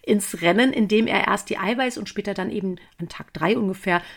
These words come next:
wenn du aufgehört hast zu essen, die Fettverbrennung ankurbelt. Das ist ja das, wo wir hinwollen. Schmeißt du jetzt immer wieder Kohlenhydrate rein, zum Beispiel, Stichwort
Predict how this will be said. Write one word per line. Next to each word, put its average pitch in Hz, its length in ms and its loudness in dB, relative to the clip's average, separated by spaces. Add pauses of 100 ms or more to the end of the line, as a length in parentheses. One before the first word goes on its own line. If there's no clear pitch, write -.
wenn 196 80 -4
du 185 80 -2
aufgehört 185 420 -4
hast - 180 -12
zu - 100 -8
essen, 196 180 -8
die 180 80 -6
Fettverbrennung 156 720 -6
ankurbelt. 156 580 -6 (240)
Das 160 160 -4
ist 202 120 -4
ja 180 60 0
das, 175 220 -2
wo 175 100 0
wir 165 100 0
hinwollen. 165 540 4 (300)
Schmeißt 285 480 2
du 214 80 -2
jetzt 160 480 -2 (220)
immer 208 240 2
wieder 190 180 0
Kohlenhydrate 175 800 -2
rein, 208 260 2 (240)
zum 170 240 0
Beispiel, 226 800 4 (260)
Stichwort - 480 -2